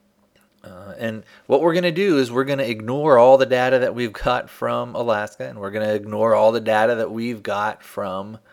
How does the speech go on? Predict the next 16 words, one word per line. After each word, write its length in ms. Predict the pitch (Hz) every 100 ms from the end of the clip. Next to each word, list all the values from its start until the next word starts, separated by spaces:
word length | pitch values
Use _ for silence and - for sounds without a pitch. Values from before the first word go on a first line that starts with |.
| _ _ _ _ _ -
Vermont. 480 | 123 135 175 - - _ _ _ _ _ _
Uh, 120 | - - - _ _ _ _
if 200 | - 113
people 320 | - 127 120 120
wanna 180 | 123
know 160 | 120 131
what's 180 | 127 123
gonna 220 | 135 123
happen, 380 | 135 170 165 131
just 160 | 120
look 140 | 135 143
at 80 | -
those 180 | 143
states. 420 | - 175 190 - -
They've 200 | 117 104
had, 340 | 107 110 107